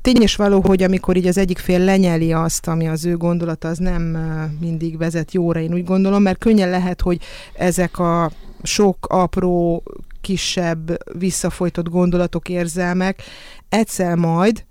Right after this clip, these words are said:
a legváratlanabb pillanatban, és lehet, hogy ez most az előző példában ilyen volt, kitör az egyik emberből. Tehát, ö, ha állandóan a szőnyeg alá söpörjük ezeket az egyik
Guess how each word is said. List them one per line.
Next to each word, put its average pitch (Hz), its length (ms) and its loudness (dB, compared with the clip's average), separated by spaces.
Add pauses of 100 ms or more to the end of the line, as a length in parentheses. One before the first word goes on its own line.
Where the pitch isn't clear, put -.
a - 80 -4
legváratlanabb 160 920 -2
pillanatban, 165 540 0
és 196 120 0
lehet, 151 260 -6
hogy 143 120 -6
ez - 160 -10
most - 300 -12
az - 100 -10
előző - 280 -12
példában - 500 -12
ilyen 214 280 0
volt, 220 340 2 (400)
kitör 151 540 2 (460)
az 156 180 -8
egyik 156 280 -4
emberből. 233 680 2 (480)
Tehát, 208 460 0
ö, 220 260 6 (320)
ha 202 300 0
állandóan 254 380 4
a 190 60 2
szőnyeg 202 320 0
alá 180 140 0
söpörjük 185 580 -2
ezeket 180 360 -4
az 175 320 -2
egyik 190 360 -2